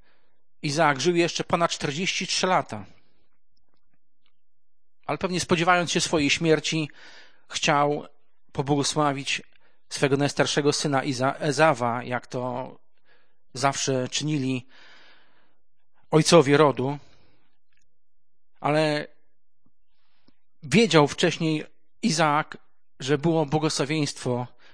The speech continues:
było proroctwo powiedziane przez Pana do Rebeki odnośnie ich synów, zanim jeszcze oni się urodzili. I proroctwo brzmiało zupełnie inaczej niż to, co Izaak chciał zrobić.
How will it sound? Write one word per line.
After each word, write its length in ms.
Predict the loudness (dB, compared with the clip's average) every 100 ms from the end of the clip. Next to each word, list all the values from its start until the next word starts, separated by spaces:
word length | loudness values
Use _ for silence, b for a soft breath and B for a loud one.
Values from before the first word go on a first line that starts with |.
| -2
było 260 | 2 2
proroctwo 520 | 2 0 2 0 -2
powiedziane 760 | -6 -4 -2 0 0 -2 -8 -10 -16 -12
przez 220 | -6 -6
Pana 380 | -2 0 0 -4
do 340 | -6 -6 -6 -8
Rebeki 540 | -4 -4 -4 -8 -10 B B B -4
odnośnie 680 | -2 0 -2 -2 -4 -4 -6
ich 180 | -6
synów, 380 | -4 -2 -4 -2
zanim 260 | -2 -2 -4
jeszcze 260 | -6 -6
oni 200 | -4 -4
się 140 | -4 -2
urodzili. 540 | 0 0 -2 -4 -6 -10 b b b b b b b -20 -8
I 220 | -6 -4
proroctwo 560 | -2 0 0 -4 -6 -4
brzmiało 500 | -4 0 2 2 0
zupełnie 440 | -2 -2 -2 -2
inaczej 640 | -4 -4 -4 -4 -4 -4 -10 -20 -20 -20 -20 -12
niż 320 | -6 -4 -4 -4 2
to, 340 | 2 2 -4
co 240 | -6 -4 -4
Izaak 360 | -4 -2 0 -2
chciał 260 | 0 2
zrobić. 540 | 2 0 0 -4 -12